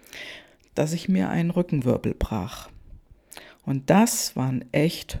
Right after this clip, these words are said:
höllische Schmerzen. Ja, und der Arzt, zu dem wir fuhren danach, der war nicht der Supercrack. Das kann ich wirklich sagen. Am nächsten Tag fuhren wir nach Hause und ich fuhr ins Krankenhaus.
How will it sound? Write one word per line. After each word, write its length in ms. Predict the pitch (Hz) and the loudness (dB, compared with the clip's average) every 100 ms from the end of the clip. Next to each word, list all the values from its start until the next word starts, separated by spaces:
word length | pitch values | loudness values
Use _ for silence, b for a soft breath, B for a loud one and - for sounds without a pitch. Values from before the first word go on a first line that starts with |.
| - | -4
höllische 520 | 165 160 156 160 - 165 | 2 6 6 2 0 0
Schmerzen. 800 | - 160 143 131 - - 123 - - - _ _ _ B B B B | 0 0 0 -2 -6 -8 -8 -12 -20 -20 _ _ _ B B B B
Ja, 140 | - 151 | 0 2
und 200 | 147 143 | 2 2
der 160 | 147 | 2
Arzt, 580 | - 160 247 - - - _ _ | 4 6 4 2 -8 -12 _ _
zu 160 | - 151 | -4 2
dem 320 | 175 185 170 | 8 8 8
wir 100 | 160 | 4
fuhren 500 | - 208 214 220 196 | 4 4 4 6 4
danach, 580 | 185 180 180 185 - - _ _ _ - | 4 4 4 2 0 -10 _ _ _ 0
der 160 | 156 143 | 0 2
war 140 | 143 | 2
nicht 300 | 139 143 - | 2 0 0
der 100 | 139 | 0
Supercrack. 760 | 127 135 127 127 - 117 - - _ - | 0 -2 -4 -4 -4 -6 -6 -14 _ -6
Das 220 | - - | -4 -4
kann 180 | - 131 | -2 -2
ich 180 | 139 - | -2 -4
wirklich 340 | 135 147 - | -4 -4 -6
sagen. 500 | - 127 139 123 123 B B B B B B B | 0 0 0 -4 -6 B B B B B B B
Am 200 | 156 156 | 0 6
nächsten 420 | 165 185 - 190 | 6 6 4 0
Tag 480 | - 151 156 - - | 4 2 2 -4 -20
fuhren 360 | - - 185 175 | -6 4 6 6
wir 80 | 160 | 4
nach 260 | 147 - | 0 2
Hause 480 | 139 143 156 165 175 B B B B B - | 4 4 6 4 4 B B B B B 2
und 380 | 156 160 160 - - | 4 4 -2 -8 2
ich 240 | 151 151 | 2 2
fuhr 200 | - 147 | -4 -2
ins 160 | 156 - | -2 -4
Krankenhaus. 840 | - 135 135 127 123 - - - | -4 -4 -4 -8 -8 -10 -12 -16